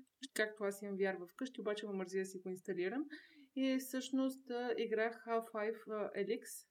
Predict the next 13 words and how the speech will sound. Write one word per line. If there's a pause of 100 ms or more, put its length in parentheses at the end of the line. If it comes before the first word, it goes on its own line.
(720)
а,
който
е,
а,
с
българския
арт
директор. (480)
И
мога
да
ви
кажа,